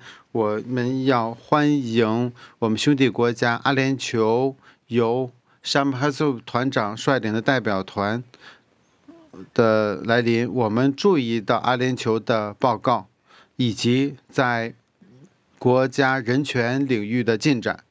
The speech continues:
我们也注意到建立了很多重要的立法，其中包括公民权-，非穆斯林的公民权益法。我们希望更多地了解该法律。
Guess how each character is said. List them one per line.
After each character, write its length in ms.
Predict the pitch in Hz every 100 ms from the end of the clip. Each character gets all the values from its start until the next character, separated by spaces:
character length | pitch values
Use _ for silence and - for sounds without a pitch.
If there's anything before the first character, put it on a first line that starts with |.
| _ _ - - _
我 160 | 120
们 320 | 104 110 123 139
也 300 | 131 107 107
注 300 | 127 160 147
意 160 | 120 110
到 400 | 117 113 104 107 107 _ _
建 320 | - 156 127
立 120 | 117 120
了 240 | 110 107
很 360 | 101 123 107 101
多 240 | - 135
重 220 | 135 180
要 160 | 143 117
的 180 | 107 117
立 240 | 117 127
法， 320 | 110 107 85
其 160 | - 123
中 340 | 120 120 123 120
包 300 | 135 127 135
括 440 | 123 - 135 113 110 - -
公 160 | 143
民 200 | 135 135
权-， 260 | 131 113 120
非 360 | - 185 185 175
穆 200 | 180 147
斯 140 | 147
林 180 | 135 135
的 320 | 143 131 123
公 180 | 123 147
民 380 | 143 135 139 147 _ - _
权 240 | - 127
益 80 | 151
法。 300 | - 101 104
我 120 | 120 110
们 180 | 123
希 160 | 127 -
望 160 | 147 139
更 240 | 185 151
多 140 | 135
地 40 | 131
了 200 | 110 120
解 160 | 113
该 180 | 107 131
法 200 | 131 107
律。 240 | 95 123